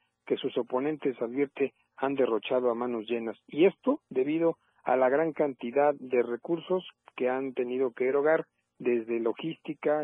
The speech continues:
viajes, viáticos y sobre todo también alimentos y otros más, sobre todo gasolina, porque en algunos estados de la República han te-, ha tenido cada candida-, a cada precandidato de tres a cuatro eventos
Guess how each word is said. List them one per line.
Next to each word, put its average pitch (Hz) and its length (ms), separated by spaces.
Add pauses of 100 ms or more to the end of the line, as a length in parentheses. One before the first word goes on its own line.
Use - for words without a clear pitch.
viajes, 127 600
viáticos 135 580
y - 60
sobre 110 260
todo 131 280
también 117 420 (320)
alimentos 131 640 (100)
y 139 120
otros 131 260
más, 131 160 (180)
sobre 135 160
todo 180 220
gasolina, 143 680
porque 120 380 (340)
en 131 140
algunos 143 400
estados 143 380
de 139 60
la 143 120
República 165 500
han 147 120
te-, - 140
ha 143 120
tenido 135 420
cada 131 280
candida-, 127 360
a 123 80
cada 147 220
precandidato 143 720 (360)
de 120 140
tres 143 300 (100)
a 127 140
cuatro 131 420
eventos 123 380